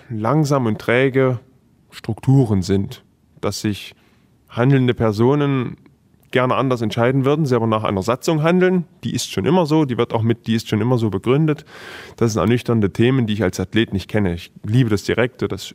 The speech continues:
Schnelle, das auch spontan risikobereite Entscheiden. Und das musste ich lernen, dass Verbandsstrukturen und Sportstrukturen allgemein so nicht sind. Die sind noch sehr staatlich, die sind wenig privat. Das Private, habe ich gelernt, ist ein Stück weit schneller mittlerweile.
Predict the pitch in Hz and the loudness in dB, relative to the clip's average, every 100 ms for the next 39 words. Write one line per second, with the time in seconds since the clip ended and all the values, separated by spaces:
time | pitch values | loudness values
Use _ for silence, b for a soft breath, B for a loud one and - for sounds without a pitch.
0 | - - 110 123 101 90 - - - - | -20 -6 0 2 0 -4 -10 -12 -14 -8
1 | 101 95 117 120 107 123 113 113 98 - | -6 0 0 0 0 0 0 -2 -4 -6
2 | 101 104 101 92 92 113 127 120 - B | -2 0 0 -2 0 0 2 0 -4 B
3 | B B B B B - 107 117 135 127 | B B B B B -4 0 0 2 0
4 | - 95 107 113 98 - _ - - 101 | 0 0 0 0 -2 -8 _ -10 -4 -2
5 | 123 117 - 113 117 110 98 - 87 - | -2 -4 -2 2 4 2 0 -4 -6 -8
6 | - - 127 - - 101 110 104 101 98 | -10 -2 -2 -2 -8 -4 0 0 2 2
7 | 92 101 113 - B B B 104 101 123 | 2 2 0 -2 B B B -4 2 2
8 | 117 104 - - 104 95 - 95 110 131 | 2 -2 -4 -2 0 0 -4 -4 0 0
9 | - - 87 - 110 143 117 - 95 92 | 0 -6 -8 -2 -4 -2 -4 -4 -4 -2
10 | 90 120 117 - _ - 95 107 139 139 | 2 2 0 -4 _ -10 -4 0 0 -2
11 | - - - - 95 95 113 110 104 101 | -8 -20 -20 -10 -6 -2 -2 -2 -4 -4
12 | 95 98 98 98 - 120 - - - 139 | -4 -2 -2 -4 -6 -6 -6 -8 -2 0
13 | 165 143 135 123 127 127 120 | 0 0 0 0 2 2 0